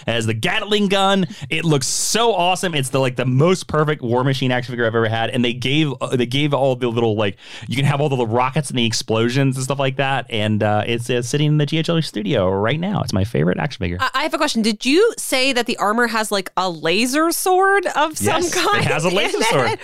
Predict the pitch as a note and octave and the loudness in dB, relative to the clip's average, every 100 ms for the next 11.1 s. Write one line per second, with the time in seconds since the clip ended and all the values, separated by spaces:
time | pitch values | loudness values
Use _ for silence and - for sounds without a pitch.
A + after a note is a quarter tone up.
0 | - - - - G4+ C5 B4 A#4+ G#4+ G4 | -8 -8 -4 0 0 2 2 2 2 2
1 | D#4 B3 _ _ _ _ _ _ _ _ | 0 -2 _ _ _ _ _ _ _ _
2 | F4+ B4 A4 E4 D#4+ D4+ D4 C4+ B3 A#3+ | 0 4 4 2 0 0 2 2 2 0
3 | C4 C4 B3+ A3+ G3 G3 G#3+ G#3 G#3+ G3+ | -2 0 0 0 0 -2 0 0 0 0
4 | G3 F#3 A#3+ G#3+ F#3+ F3 F#3 G3 - G3 | 0 -2 0 0 2 2 0 0 0 0
5 | F#3 F3+ F3+ F3 D#3+ C#3+ E3+ F3+ G3 F#3+ | 0 0 0 0 2 0 0 -2 0 0
6 | G3 - - G#3+ G#3+ A#3+ C#4 _ _ _ | 0 -2 -2 0 2 0 -2 _ _ _
7 | _ _ _ _ - G#3+ F#4 D5+ G#4+ A3+ | _ _ _ _ -2 2 4 4 2 0
8 | A#3 A#4 A#4+ - B3 G3 F3+ D#3 D3+ - | 0 2 2 0 0 2 2 0 -2 -2
9 | D#3 D#3 - C#3+ C3+ G#3+ G#4+ A#4+ - G3 | -2 -4 -4 -2 0 0 2 0 0 -2
10 | A3 C5+ - - - A#3 D4 G#3 - - | 0 -2 -4 -10 0 4 4 2 -2 -12